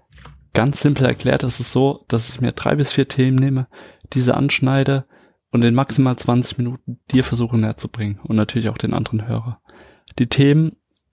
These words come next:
stammen aus den, ich sag mal, nachgefragtesten News der Woche,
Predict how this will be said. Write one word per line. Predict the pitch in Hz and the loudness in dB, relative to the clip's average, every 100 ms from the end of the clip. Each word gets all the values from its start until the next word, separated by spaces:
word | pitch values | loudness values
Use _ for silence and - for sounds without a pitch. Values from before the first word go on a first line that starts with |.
| - | -8
stammen | - 113 135 143 | -2 0 2 2
aus | 113 117 | 0 -2
den, | - 113 113 110 - _ _ _ | 0 2 0 -4 -10 _ _ _
ich | - | -4
sag | 117 - | -4 0
mal, | 117 110 - - - - | 0 0 -4 -20 -14 0
nachgefragtesten | 117 131 135 - 120 - 117 - 120 | 0 2 -4 -2 -2 -2 -6 -2 2
News | 113 123 127 - - | 2 2 -2 -6 -4
der | 113 107 | -2 0
Woche, | 120 151 151 | 0 0 -2